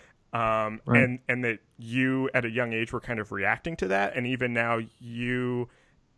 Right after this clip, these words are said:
Speaker 1: as a teacher and as an educator are kind of talking about how your students are reacting to that. And I, I'm, I'm curious on kind of, like I said, I don't know exactly how to articulate this, but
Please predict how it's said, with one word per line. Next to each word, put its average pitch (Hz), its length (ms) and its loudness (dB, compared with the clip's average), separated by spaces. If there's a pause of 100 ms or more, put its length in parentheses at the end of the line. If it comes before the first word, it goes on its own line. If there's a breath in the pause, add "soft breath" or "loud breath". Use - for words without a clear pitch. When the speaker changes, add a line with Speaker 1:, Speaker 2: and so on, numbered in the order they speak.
(220)
Speaker 1:
as 113 280 -2
a 110 100 -2 (120)
teacher 123 680 -2 (100)
and 117 140 -4
as 113 140 -4
an 110 80 -2
educator 113 840 0 (260 soft breath)
are 117 100 4
kind 131 160 -6
of 107 60 -8
talking 127 200 -8
about 117 220 -4
how 123 120 -4
your 104 200 -8
students 185 600 -8
are 110 140 -2
reacting 107 460 -2
to 107 160 -10
that. 101 360 2 (720 soft breath)
And 170 140 4
I, 165 100 -2 (100)
I'm, 156 260 -4 (100)
I'm 147 120 -4
curious 247 520 -10
on 147 120 -4
kind 165 280 -10
of, 135 260 -8 (1600)
like 165 160 -2
I 160 40 -2
said, 143 180 0
I 135 60 4
don't 185 140 0
know 202 80 -2
exactly 147 380 2
how 143 120 2
to 127 60 4
articulate 120 540 0
this, 107 160 -6
but 123 320 0